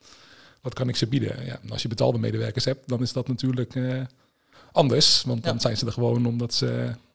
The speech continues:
Speaker 2: Betaald krijgen.
Speaker 1: betaald krijgen. Ik hoop niet altijd, maar, eh, soms wel.
Speaker 2: Ja.
Speaker 1: Zoals jij gisteren.
Speaker 2: Ik kreeg gisteren betaald, ja. Dat is fijn.
Speaker 1: <laughs> Had je vrijwillig niet gedaan, toch?
Speaker 2: Jawel, vrijwillig had ik dit waarschijnlijk ook gedaan, omdat mijn verlangen er ook zit. Ehm,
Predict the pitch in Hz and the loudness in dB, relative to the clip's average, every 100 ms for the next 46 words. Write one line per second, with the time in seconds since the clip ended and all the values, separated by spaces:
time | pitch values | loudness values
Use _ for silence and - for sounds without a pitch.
0 | - 151 135 156 180 156 131 135 131 - | -16 -6 -4 -4 -6 -6 -6 -10 -4 -4
1 | 131 135 131 123 113 _ _ - - 127 | -2 -2 -2 -4 -8 _ _ -20 -4 0
2 | 120 117 101 117 - - - 113 101 104 | 0 0 -2 0 0 -2 -4 -6 -8 -8
3 | 104 107 107 101 147 107 123 175 - _ | -8 -8 -6 -2 -2 2 0 0 -10 _
4 | 165 156 - _ - - 120 120 - 147 | -4 -4 -4 _ -8 -2 2 2 2 2
5 | 127 - - _ _ _ _ _ _ _ | 0 -6 -16 _ _ _ _ _ _ _
6 | _ - 180 143 - - 131 120 117 120 | _ -18 -10 -8 -8 -10 -8 -6 -4 -6
7 | - 175 - - _ _ 165 _ - 165 | -4 -4 -4 -8 _ _ -20 _ -8 -6
8 | - 123 131 151 143 - - - 156 156 | -2 -2 -2 -4 -4 -8 0 0 4 6
9 | 147 147 160 156 139 160 - - - - | 6 6 6 6 6 4 0 -8 -16 -20
10 | - - _ _ _ 170 143 135 131 143 | -20 -20 _ _ _ 0 4 4 4 2
11 | 147 165 139 139 135 123 - 127 160 175 | 0 0 -4 -4 -4 -4 -4 -4 -4 -4
12 | 120 104 139 135 135 143 143 131 127 123 | -2 -2 -2 -2 -2 0 0 0 -2 -4
13 | - 120 - - 135 117 117 | -6 -10 -12 -16 -8 -6 -6